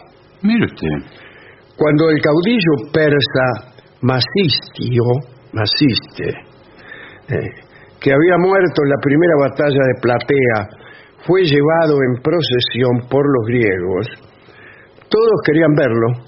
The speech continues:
Speaker 2: a causa de su hermosura. Los helenos no pecaban de parcialidad nacional en la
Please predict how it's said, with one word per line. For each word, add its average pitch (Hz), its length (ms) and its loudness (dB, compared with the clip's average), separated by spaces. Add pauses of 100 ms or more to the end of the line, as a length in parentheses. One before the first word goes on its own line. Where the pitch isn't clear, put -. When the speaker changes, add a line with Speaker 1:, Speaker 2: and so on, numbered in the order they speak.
(540)
Speaker 2:
a 120 140 0
causa 143 380 0
de 113 60 0
su 104 140 -4
hermosura. 90 720 -4 (640)
Los 113 180 0 (120)
helenos 151 680 2 (680)
no 151 160 4 (180)
pecaban 175 580 0
de 151 100 0
parcialidad 143 580 0
nacional 160 560 0 (580)
en 127 200 2
la 131 100 2